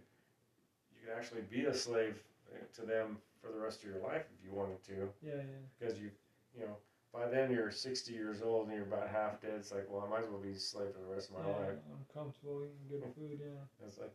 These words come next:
Speaker 1: it's too late for me to start a business and, you know, go out there and work my ass off, you know, and die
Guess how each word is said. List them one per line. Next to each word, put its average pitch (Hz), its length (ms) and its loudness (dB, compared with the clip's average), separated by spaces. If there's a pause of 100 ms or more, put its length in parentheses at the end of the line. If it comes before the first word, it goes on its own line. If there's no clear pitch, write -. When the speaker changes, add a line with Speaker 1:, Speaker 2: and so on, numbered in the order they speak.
(160)
Speaker 1:
it's 98 160 -6
too 131 180 -4
late 120 220 6
for 117 100 -4
me 113 160 0
to 101 60 -2
start 110 340 0
a 110 140 -2
business 104 500 -2
and, 101 100 -10 (520)
you 110 60 -10
know, 107 100 -6 (100)
go 110 140 2
out 110 160 6
there 110 160 -2
and 104 120 -4
work 107 240 -4
my 104 180 -4
ass 110 280 0
off, 104 280 0 (680)
you 107 60 -12
know, 98 120 -4
and 98 140 -2
die 110 260 4